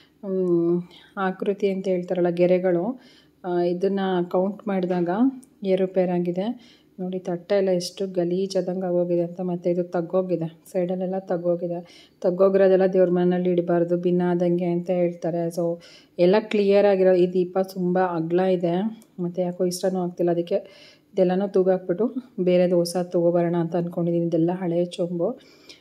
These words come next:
ಆ, so ತಾಮ್ರ ಒಂದು rate ಇರುತ್ತಂತೆ, ಆ, ಹಿತ್ತಾಳೆ ಒಂದು rate ಇರುತ್ತಂತೆ. ಈ ದೀಪನೂ ಅಷ್ಟೇ, ಆ, ಸೈಡಲ್ಲಿ ಕೆಳಗಡೆ ಎಲ್ಲ ಸ್ವಲ್ಪ ಹೋಲಾದಂಗೆ ಆಗೋಗಿದೆ, ಮತ್ತು ತಗ್ಗೋದಂಗೆ ಆಗೋಗಿದೆ. ಕ್ಲಿಯರಾಗಿ ಕರೆಕ್ಟಾಗಿ ನಿಂತ್ಕೊಳ್ಳಲ್ಲ,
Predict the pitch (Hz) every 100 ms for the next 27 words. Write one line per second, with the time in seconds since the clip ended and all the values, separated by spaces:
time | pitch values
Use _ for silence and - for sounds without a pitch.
0 | _ _ - 202 196 190 196 190 202 180
1 | 196 202 196 185 185 190 175 180 175 247
2 | 277 - 208 185 180 190 190 180 185 180
3 | 175 170 170 165 165 180 190 185 190 185
4 | 180 175 170 180 170 208 294 - _ _
5 | _ _ 202 180 180 180 196 185 190 190
6 | 190 190 - 175 175 180 180 180 190 180
7 | 185 190 180 185 180 175 170 170 170 170
8 | 180 185 180 185 180 180 - 175 170 185
9 | 180 180 180 175 170 175 190 196 190 196
10 | 202 202 185 196 196 - 185 175 175 190
11 | 185 175 175 185 170 165